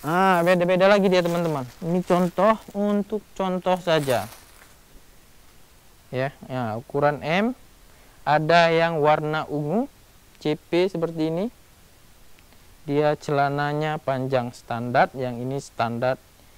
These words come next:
Kalau dia udah pakai M, biasanya baju tidur yang dari Jawa-Jawa sana, dia dari, dari Tanah Abang, dia ukurannya L size atau dia standar jumbo. Kalau di sini beda. Kalau yang ini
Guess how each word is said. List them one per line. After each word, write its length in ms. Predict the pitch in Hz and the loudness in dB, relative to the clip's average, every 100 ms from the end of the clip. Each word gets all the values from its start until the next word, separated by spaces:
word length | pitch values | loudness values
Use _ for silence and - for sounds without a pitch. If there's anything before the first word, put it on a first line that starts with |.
| - - | -20 -2
Kalau 240 | 135 135 | 2 2
dia 240 | 131 156 147 | 4 2 4
udah 160 | 139 | 2
pakai 320 | 131 - 139 165 | 0 -2 -4 -2
M, 160 | 139 | 0
biasanya 400 | 131 131 139 151 | 0 0 -2 -2
baju 320 | 151 135 139 | -2 -2 -4
tidur 480 | 143 135 139 160 175 165 | -6 -4 0 2 2 2
yang 400 | 135 127 131 131 | -2 -2 -4 -2
dari 480 | 135 135 135 131 131 | 0 0 0 0 -2
Jawa-Jawa 640 | 135 131 131 131 127 127 | 0 0 0 0 0 0
sana, 400 | 127 123 170 190 | -2 -4 0 0
dia 560 | 165 139 147 170 185 185 - - - - - | -2 -2 0 2 2 -2 -10 -20 -20 -20 -10
dari, 240 | 135 131 | -6 -4
dari 160 | 135 131 | -6 -6
Tanah 400 | 139 139 135 135 | -6 -4 -6 -4
Abang, 320 | 156 165 151 | -4 -4 -4
dia 160 | 156 | -4
ukurannya 800 | 131 - 143 139 151 175 185 180 | -6 -6 -6 -4 -4 -4 -6 -8
L 400 | - 131 127 123 | -6 -4 -4 -6
size 640 | - - 180 226 - - - | -8 -4 -4 -4 -12 -18 -18
atau 240 | 147 139 | -8 -6
dia 160 | 139 131 | -4 -6
standar 560 | - 131 127 143 202 - - 147 | -6 -8 -4 -2 -2 -6 -16 -10
jumbo. 480 | 143 131 127 113 - - - - - | -6 -4 -4 -4 -6 -16 -20 -20 -8
Kalau 160 | 143 151 | -4 -2
di 80 | 160 | -2
sini 240 | 190 202 | -2 0
beda. 560 | 202 185 165 113 104 - - - - - - - | 2 2 2 0 -4 -20 -20 -20 -20 -20 -20 -8
Kalau 240 | 151 170 | -4 0
yang 240 | 185 196 185 | 0 0 0
ini 240 | 202 | 0